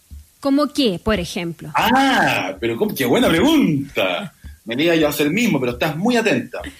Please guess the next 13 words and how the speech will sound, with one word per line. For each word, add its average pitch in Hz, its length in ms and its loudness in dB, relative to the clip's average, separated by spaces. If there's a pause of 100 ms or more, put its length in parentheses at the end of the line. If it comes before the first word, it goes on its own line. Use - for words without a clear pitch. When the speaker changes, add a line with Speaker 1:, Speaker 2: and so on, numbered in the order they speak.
(140)
Speaker 1:
Muy 240 260 -4
atenta. 269 100 -4
Speaker 2:
Bueno, 202 300 -2 (680)
antes 208 420 0
de 175 100 4
ir 185 140 2
directamente 160 840 0
a 120 120 2
lo 113 180 0
que 95 140 -4
se - 240 -4 (100)
puede 175 300 2
hacer, - 580 -2